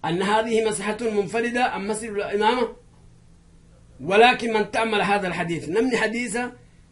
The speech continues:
Mugiiraan amma odeesse kana yoo xiinxallanii ilaalan, hadiisa bid'aallee yoo ilaalan, تبين أنه، آه، تبين له أنه مسح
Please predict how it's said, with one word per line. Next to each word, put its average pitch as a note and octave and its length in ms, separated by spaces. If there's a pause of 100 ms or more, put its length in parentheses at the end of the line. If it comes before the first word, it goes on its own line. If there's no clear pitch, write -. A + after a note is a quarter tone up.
(200)
Mugiiraan A3 460
amma B3+ 220
odeesse G#3 400
kana A#3+ 160
yoo A#3 180
xiinxallanii G3+ 600
ilaalan, G3 300
hadiisa G3 360
bid'aallee G#3 360
yoo A3+ 100
ilaalan, F3+ 380 (460)
تبين G#3 560
أنه، G3+ 640
آه، F#3 180
تبين A3+ 560
له A3 260
أنه G#3+ 240
مسح A3+ 480